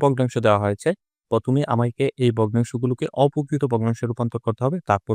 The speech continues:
বিয়োগ করতে হবে। কিভাবে অপকৃত ভগ্নাংশে রূপান্তর করে, এগুলো কিন্তু আমরা সবাই জানি। প্রথমে যে মিশ্র ভগ্নাংশটি দেওয়া থাকবে, সেটির হর দিয়ে সমস্ত আকারে যে মানটি থাকবে, তার সাথে গুণ করতে হবে এবং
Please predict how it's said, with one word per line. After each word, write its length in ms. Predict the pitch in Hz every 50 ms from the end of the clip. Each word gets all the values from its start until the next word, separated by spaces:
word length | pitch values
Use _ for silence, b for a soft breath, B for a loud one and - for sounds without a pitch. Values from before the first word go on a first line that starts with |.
| 107
বিয়োগ 140 | 110 151 170 _
করতে 160 | - 101 - 98
হবে। 160 | 95 95 113 110 _ _ _ _ _ _ _ _ _ _ _ _ _ _ _ _ -
কিভাবে 240 | 117 120 123 131 160 - - 139 139
অপকৃত 360 | 139 - 147 143 - 143 - 147 131
ভগ্নাংশে 340 | 127 113 120 120 120 - 127
রূপান্তর 340 | 123 117 - 151 147 - 117
করে, 180 | - 110 113 151 175 - -
এগুলো 180 | 104 107 107 110
কিন্তু 140 | 113 113 113 113
আমরা 160 | 107 110 113 -
সবাই 200 | - 113 113 110 107
জানি। 160 | 107 117 160 220 _ _ _ _ _ _ _ _ _ _ _ _ -
প্রথমে 260 | 120 110 120 120 120 117
যে 120 | 120 123 117 113
মিশ্র 180 | 117 117 - - 120
ভগ্নাংশটি 460 | 117 117 113 117 117 117 - 113 113 113
দেওয়া 120 | 113 113 110
থাকবে, 200 | 110 104 104 151 - _ _ _
সেটির 280 | - 120 110 123 117
হর 220 | 104 107 117 123 127 120 113
দিয়ে 140 | 107 117 147 - -
সমস্ত 320 | 131 123 131 139 - - 139
আকারে 260 | 131 127 131 127 127 120
যে 60 | 127 117
মানটি 300 | 110 113 131 135 - -
থাকবে, 240 | 113 104 104 123 139
তার 180 | - 113 107 -
সাথে 140 | - 110 113
গুণ 160 | 104 107 120 135
করতে 260 | 135 127 117 113 -
হবে 200 | 120 123 127 156 165 151 -
এবং 180 | 113 107 107